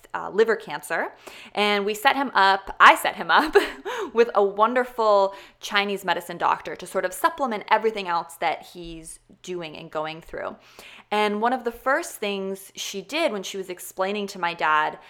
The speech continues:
how acupuncture works and how Chinese medicine and the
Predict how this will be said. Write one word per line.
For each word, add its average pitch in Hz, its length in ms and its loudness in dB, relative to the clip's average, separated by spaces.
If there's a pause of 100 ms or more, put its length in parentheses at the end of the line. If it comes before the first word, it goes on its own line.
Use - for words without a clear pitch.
(240)
how 226 440 6
acupuncture 185 600 -4
works - 380 -8
and 185 80 -14
how 214 680 4
Chinese 175 400 -12
medicine 170 320 -8
and 160 120 -16
the - 80 -10